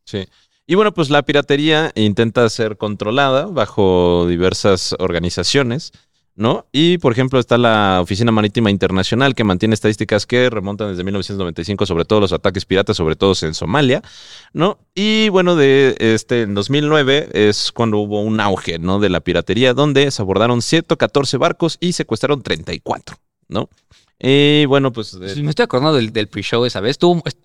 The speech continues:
Speaker 2: platicamos como media hora de piratería en Somalia.
Speaker 1: Güey, es que
Speaker 2: De
Speaker 1: la
Speaker 2: las aseguradoras y todos los fraudes. Estuvo bien bueno.
Speaker 1: Pues es que, haz, pues es que haz de cuenta que es muy interesante, güey, porque es un, o sea, es un chismecito muy bueno, güey. O sea,
Speaker 2: Sí.
Speaker 1: porque justamente dicen que lo-, las mismas, eh,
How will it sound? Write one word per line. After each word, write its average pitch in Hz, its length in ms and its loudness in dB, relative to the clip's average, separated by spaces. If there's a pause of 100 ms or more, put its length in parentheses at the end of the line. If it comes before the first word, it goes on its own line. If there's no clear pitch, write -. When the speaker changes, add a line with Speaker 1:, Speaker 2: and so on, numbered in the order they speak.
Speaker 2:
platicamos 233 460 -2
como 107 220 -6
media 107 480 -2
hora 117 180 0
de 85 100 -4
piratería 98 580 -2
en 92 100 -4
Somalia. 98 380 -6 (400)
Speaker 1:
Güey, 110 180 0
es 101 100 -2
que 113 120 -2
Speaker 2:
De 110 120 -2
Speaker 1:
la - 20 -2
Speaker 2:
las 107 220 -4
aseguradoras 117 1040 0
y 101 60 -14
todos 117 260 -8
los 101 160 -14
fraudes. 117 300 -8
Estuvo 185 180 2
bien 135 180 0
bueno. 101 280 -4 (180)
Speaker 1:
Pues 139 120 -8
es 185 120 -4
que, 190 180 0
haz, 175 180 2
pues 156 180 -8
es - 40 -10
que 180 100 -8
haz 175 100 -6
de 175 60 -8
cuenta 175 200 0
que 156 120 2
es 151 100 2
muy 151 120 0
interesante, 151 520 0
güey, 139 140 0
porque 110 440 0
es - 160 0
un, 107 1040 0 (180)
o - 60 -18
sea, 156 180 -4
es 165 140 -4
un 214 100 2
chismecito 123 520 -2
muy 127 200 0
bueno, 143 300 -4
güey. 85 240 -4
O 98 100 0
sea, 107 120 0
Speaker 2:
Sí. 104 80 0
Speaker 1:
porque 110 240 0
justamente 160 420 0
dicen 131 320 2
que 110 140 -2
lo-, 87 160 2
las 90 180 0
mismas, 127 460 0
eh, 92 420 4